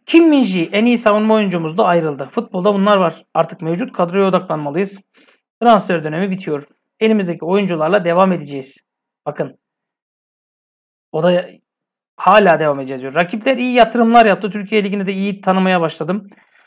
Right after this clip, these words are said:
Avrupa'da puanlar ülke puanı için önemli. Türkiye'de çok kaliteli takımlar var. Statlar harika ancak bu ülke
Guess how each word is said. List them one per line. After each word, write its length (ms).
Avrupa'da 480
puanlar 400
ülke 240
puanı 240
için 160
önemli. 300
Türkiye'de 360
çok 220
kaliteli 360
takımlar 460
var. 340
Statlar 540
harika 460
ancak 400
bu 180
ülke 400